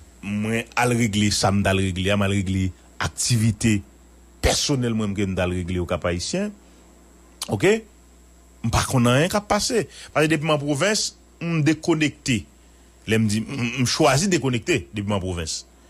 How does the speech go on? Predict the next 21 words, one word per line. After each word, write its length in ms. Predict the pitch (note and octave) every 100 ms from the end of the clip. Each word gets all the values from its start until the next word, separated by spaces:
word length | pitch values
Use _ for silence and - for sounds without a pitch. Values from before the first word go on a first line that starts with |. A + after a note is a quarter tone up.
| - _ -
Parce 100 | A2
que 80 | A#2
là, 120 | C3+
ma 100 | B2+
province, 360 | A#2+ A#2+ C#3+ -
c'est 120 | A2
l'autre 220 | A2 A2+
bagaille, 300 | G#2+ G#2 D3
m'a 100 | D3+
réglé. 440 | D3+ D3 C#3 D3 C#3+ - - - -
C'est 180 | - -
pas 160 | E3+ E3+
dans 100 | C3
mal, 460 | A#2 A2 G#2 G2+ G2 -
non 460 | A2 G#2+ G#2+ A#2 A2+
restaurant 440 | A2+ - A#2 G#2+
l'après-midi, 520 | G2+ F#2+ G2 G2+ C3+
et 40 | C#3+
puis, 140 | C#3
il 40 |
dit, 140 | B2+